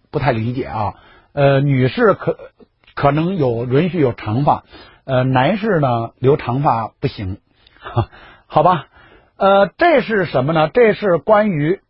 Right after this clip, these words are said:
呃，食堂卫生，大家一定要注意啊。考试现在这个卫生，甚至啊延伸出来的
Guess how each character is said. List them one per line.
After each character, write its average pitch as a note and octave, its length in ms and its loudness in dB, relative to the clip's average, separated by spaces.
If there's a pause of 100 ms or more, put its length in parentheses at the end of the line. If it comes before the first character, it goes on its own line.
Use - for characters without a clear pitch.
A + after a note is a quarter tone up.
(160)
呃， C3+ 200 2
食 D#3 220 -4
堂 F3 180 -2
卫 C3+ 140 0
生， C#3+ 240 -6 (180)
大 E3 120 2
家 D#3+ 380 0
一 C3 160 -8
定 D#3 160 -4
要 C3 160 0
注 C3 200 -6
意 A#2 100 -8
啊。 F2+ 100 -16 (840)
考 F3 260 2
试 A3 300 -4 (120)
现 A3 380 0
在 F#3 220 2
这 D3 160 -4
个 B2+ 500 -2 (160)
卫 G3 300 2
生， A3+ 320 -2 (640)
甚 A3+ 500 0
至 F3+ 140 -4
啊 A#2+ 240 -2
延 E3+ 400 2
伸 A3+ 280 0
出 G3+ 240 -2
来 B2+ 180 0
的 C3 220 0